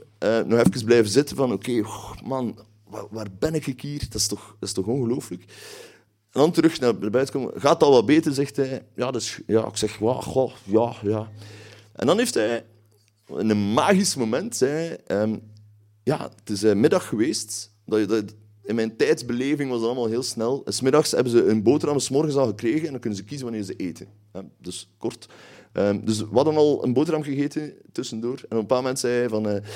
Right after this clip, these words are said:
"Ja, ik moet dan, eh, gaan werken." Wat dat goed is in de gevangenis, dan kunnen we wat centjes verdienen. Ehm, dus ja, oké. En dan dacht ik, "Oké, dan ben ik even alleen, dan zit ik op mijn gemak." "Ja, ik zal u wat dingen, hè, geven," zei hij, "voor het wat gemakkelijker te maken, als je hier alleen zit."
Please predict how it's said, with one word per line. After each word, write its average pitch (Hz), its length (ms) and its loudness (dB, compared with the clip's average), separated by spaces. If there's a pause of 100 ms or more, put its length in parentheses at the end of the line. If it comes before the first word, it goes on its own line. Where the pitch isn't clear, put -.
(240)
"Ja, 165 120 2
ik 208 140 -2
moet 214 120 2
dan, 151 260 4
eh, 135 160 -2 (140)
gaan 120 240 0
werken." 123 340 -2 (1400)
Wat 82 100 -8
dat - 420 -4
goed 127 180 2
is 131 80 -2
in 131 80 -2
de 113 60 -6
gevangenis, 117 380 -4
dan 117 80 -6
kunnen 95 200 -6
we 87 60 -8
wat 104 100 -6
centjes - 160 -10
verdienen. 113 320 -14 (440)
Ehm, 95 340 -6 (600)
dus - 120 -8
ja, 123 180 4
oké. 120 360 0 (340)
En 101 80 -10
dan 104 80 -4
dacht 104 140 -4
ik, - 80 -12
"Oké, 107 200 -10
dan 147 160 -6
ben 120 80 -2
ik 113 80 -8
even 101 360 -4
alleen, 107 340 -2
dan 147 100 -6
zit 117 120 -6
ik - 80 -20
op 92 80 -8
mijn 85 140 -8
gemak." 95 400 -8 (440)
"Ja, 190 240 4
ik - 80 -8
zal 151 160 6
u 147 40 8
wat 135 200 6
dingen, 202 240 6
hè, 185 240 2
geven," 170 280 -2
zei 175 200 -2
hij, 185 280 -8 (180)
"voor 131 140 -2
het 127 140 -8
wat 123 120 -4
gemakkelijker 135 500 -6
te 120 100 -14
maken, 92 420 -4
als 104 140 -8
je 127 60 -2
hier 107 100 2
alleen 110 260 0
zit." - 520 -8